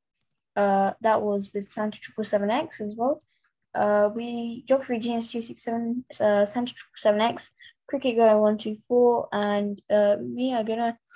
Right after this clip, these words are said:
be doing a kind of a special show together soon, possibly, um, covering all our stuff. It might be a live stream, I guess. Uh, so that's something to look forward to. So,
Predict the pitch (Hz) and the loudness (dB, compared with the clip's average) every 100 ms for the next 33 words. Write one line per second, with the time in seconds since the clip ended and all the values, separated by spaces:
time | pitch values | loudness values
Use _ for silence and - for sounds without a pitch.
0 | _ _ 240 233 262 277 226 208 208 226 | _ _ -2 2 2 2 2 0 -2 -6
1 | 202 196 196 - - 214 - 208 196 - | -4 -4 -6 -8 -2 -2 -2 -8 -8 -4
2 | 208 202 208 208 - 214 214 208 214 208 | 0 2 2 -2 -6 -4 0 4 4 4
3 | 208 - 220 226 226 - - 247 254 277 | 0 -8 -10 -8 -10 -12 -8 -4 -2 -4
4 | - _ _ _ _ 214 214 208 208 214 | -8 _ _ _ _ 2 4 4 2 0
5 | 214 233 208 208 208 202 214 214 202 202 | -2 -2 0 -2 -4 -4 -4 0 0 -4
6 | - 196 202 254 277 311 320 240 226 220 | -6 -6 -6 -2 0 2 4 4 4 2
7 | 220 - 240 247 247 262 277 - - 220 | -2 -8 -4 -2 0 0 -2 -6 -2 0
8 | 214 214 214 _ - - _ 220 214 208 | 2 0 -2 _ -20 -20 _ 0 4 4
9 | 214 220 - 214 214 214 214 208 202 _ | 2 -2 -6 -12 -10 -12 -6 -4 -4 _
10 | 269 285 214 202 - 202 - 220 | 2 4 4 0 -8 -8 -4 -4